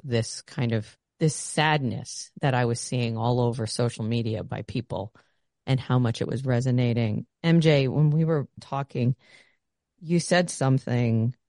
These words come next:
that said, "The academy has failed us once again." Can you talk to me more about what you meant by that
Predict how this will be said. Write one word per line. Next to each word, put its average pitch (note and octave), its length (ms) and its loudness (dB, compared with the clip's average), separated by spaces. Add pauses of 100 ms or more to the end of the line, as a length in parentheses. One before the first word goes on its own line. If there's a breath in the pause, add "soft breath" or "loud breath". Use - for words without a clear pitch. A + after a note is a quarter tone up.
(140)
that D3+ 200 -2
said, C3 320 -2 (120)
"The C3+ 200 -2
academy D3+ 920 2
has C3 220 -6
failed C#3 540 0
us A#2 260 -2
once B2+ 280 2
again." A#2 380 -2 (920)
Can F#3+ 100 4
you G#3+ 80 4
talk E3+ 460 0
to - 120 -2
me E3 180 2
more C#3+ 280 2
about C#3 260 0
what - 300 0
you C3 400 0
meant B2+ 400 -2
by C3+ 300 0
that B2+ 460 0